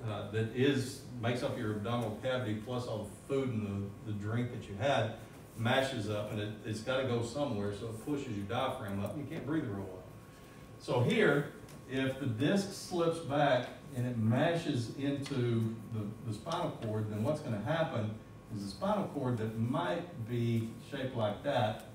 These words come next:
if it continues to mash, what's gonna happen is the spinal cord is gonna be pushed into the bone, and then, of course, again, we've got some problems with, uh, compromised nerves. So what they'll do,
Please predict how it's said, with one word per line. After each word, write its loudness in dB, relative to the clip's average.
if 2
it 2
continues 4
to -2
mash, 4
what's -2
gonna -2
happen 2
is 2
the -10
spinal -4
cord 2
is -2
gonna -2
be -2
pushed 0
into 0
the -4
bone, 0
and 0
then, 4
of -2
course, -4
again, -2
we've -4
got -2
some -6
problems -2
with, -4
uh, -2
compromised -6
nerves. -6
So -4
what 8
they'll 4
do, 6